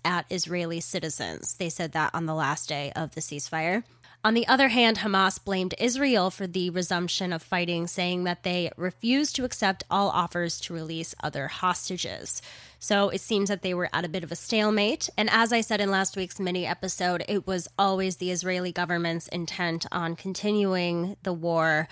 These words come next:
once the ceasefire had ended. So it is unsurprising that everything is gone back to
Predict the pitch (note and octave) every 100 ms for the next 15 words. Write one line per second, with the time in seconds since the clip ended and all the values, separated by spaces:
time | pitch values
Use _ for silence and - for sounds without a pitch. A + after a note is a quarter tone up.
0 | - - D#3+ E3+ D#3+ F3+ - F3 E3 -
1 | E3 D#3+ D#3+ - B3 A3+ A3+ G#3+ G#3 A3
2 | - - F#3 F3+ F3+ E3+ E3+ F3 E3+ -
3 | - G3+ G3 F#3 F3+ E3+ E3+ - - _
4 | F3+ F3 F3 - F3 F3+ F#3 F3+ F3 E3+
5 | E3+ - _ G#3 F#3+ F3+ F3+ E3+ E3+ -
6 | F3 D#3+